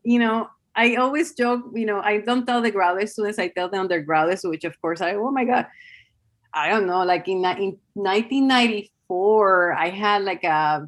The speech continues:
my annual income was, like, sixty thousand. Are you, I know, exactly. And I said, "No, <laughs> I'm not gonna go now." And, um, you know, of course he was doing different things, the voiceovers, the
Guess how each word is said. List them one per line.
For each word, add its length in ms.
my 240
annual 440
income 420
was, 180
like, 160
sixty 480
thousand. 680
Are 80
you, 240
I 120
know, 460
exactly. 800
And 160
I 40
said, 240
"No, 540
<laughs> 100
I'm 140
not 120
gonna 220
go 180
now." 500
And, 540
um, 600
you 120
know, 240
of 160
course 200
he 80
was 200
doing 240
different 460
things, 540
the 100
voiceovers, 800
the 280